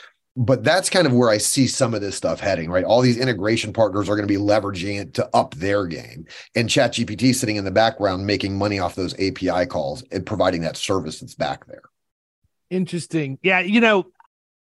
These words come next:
Speaker 2: I'm not a conspiracy theorist, not a tin hat wearing, you know, any of that, but I'm always a little bit leery when there's that much information changing hands.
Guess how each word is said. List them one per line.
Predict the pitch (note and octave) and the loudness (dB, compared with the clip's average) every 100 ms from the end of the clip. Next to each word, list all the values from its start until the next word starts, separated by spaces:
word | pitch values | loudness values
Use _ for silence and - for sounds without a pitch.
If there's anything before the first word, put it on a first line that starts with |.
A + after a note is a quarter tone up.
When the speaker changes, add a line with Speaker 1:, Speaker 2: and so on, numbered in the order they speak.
| _ C#3+ | _ -2
Speaker 2:
I'm | D3+ | 2
not | E3 F#3 | 2 2
a | F3 | 2
conspiracy | D#3+ C#3+ - C3+ D3+ C#3+ E3 | 0 -4 0 4 4 2 0
theorist, | D#3 D#3 D3+ D3+ - | 2 4 4 2 0
not | B2+ C#3 | 0 0
a | D3 | 0
tin | - D3+ D3 | 0 -2 0
hat | C3 C#3 C3 | 0 -2 -2
wearing, | C3 C3+ C3+ C3 C3 C3 | 0 2 2 0 0 0
you | C3+ | 2
know, | C3 B2 | 4 2
any | A2+ C3 C#3 | 0 -2 0
of | C3+ | 2
that, | B2+ B2+ - | 2 0 -2
but | B2+ | -2
I'm | C3 A#2 | 0 2
always | D3+ F3 F#3 D3+ | 4 4 2 0
a | C#3 | 0
little | C#3+ C#3+ | 4 4
bit | C3 B2+ | 2 0
leery | B2 B2 C3 B2+ A#2+ A2 | -2 -2 0 0 0 -2
when | G2+ A2+ A2 A2 G#2+ | -2 -2 -2 -4 -4
there's | A2 A2+ F#2+ | -4 -4 -2
that | A2+ A2+ | -2 0
much | A#2 A#2+ A#2 | 0 0 0
information | A#2 A2+ A2+ G#2+ A#2 - A2 A2 | -4 -4 -4 -2 -4 -4 -4 -4
changing | A2+ A2 G#2+ G#2+ G2+ | -4 -6 -6 -6 -6
hands. | G2+ G#2 G#2+ A#2 A2 | -6 -4 -4 -6 -10